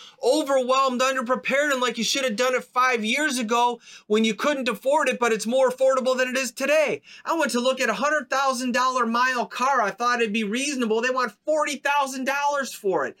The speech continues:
Who's gonna buy a truck with a hundred thousand miles on it for forty grand? Anyone who needs a truck today?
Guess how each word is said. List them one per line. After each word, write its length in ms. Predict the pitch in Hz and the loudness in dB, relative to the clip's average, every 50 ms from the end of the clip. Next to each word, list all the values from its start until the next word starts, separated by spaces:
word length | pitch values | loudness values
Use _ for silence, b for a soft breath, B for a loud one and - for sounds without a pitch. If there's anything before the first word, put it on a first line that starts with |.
| B B B B B | B B B B B
Who's 320 | - 311 370 381 381 339 - | 0 2 4 4 4 2 0
gonna 220 | 330 320 302 294 | -2 -2 -2 -2
buy 240 | - 269 269 262 254 | 0 0 2 2 2
a 60 | 247 | 0
truck 360 | - - - 269 277 269 269 | -2 -2 -2 0 0 -2 -4
with 100 | 226 196 | -4 -6
a 60 | 190 | -2
hundred 260 | 190 254 269 285 240 - | -2 -2 -2 -2 -2 -2
thousand 340 | 254 254 254 240 220 233 | -2 -2 -2 -2 -2 -2
miles 300 | 226 233 233 233 226 196 | -2 0 0 0 0 0
on 140 | 208 202 196 | 0 -2 -2
it 80 | 190 190 | -4 -6
for 80 | 175 | -8
forty 360 | 165 - - 226 220 208 190 175 | -10 -2 0 2 2 2 2 -2
grand? 520 | 156 160 170 160 151 127 110 104 98 _ _ _ _ _ _ _ _ _ _ _ _ _ _ _ _ _ _ _ _ - | -2 -2 -2 0 -2 -4 -6 -8 -12 _ _ _ _ _ _ _ _ _ _ _ _ _ _ _ _ _ _ _ _ -4
Anyone 340 | 180 202 220 226 220 214 202 | -2 -2 0 2 2 2 2
who 120 | 202 208 202 | 2 2 2
needs 220 | 196 196 180 180 | 0 0 -2 -2
a 40 | 185 | -6
truck 320 | 185 - 214 202 202 - | -4 -2 -4 -4 -4 -4
today? 520 | - 185 170 175 208 226 226 214 226 226 | -6 -4 -2 0 0 0 0 -2 -6 -10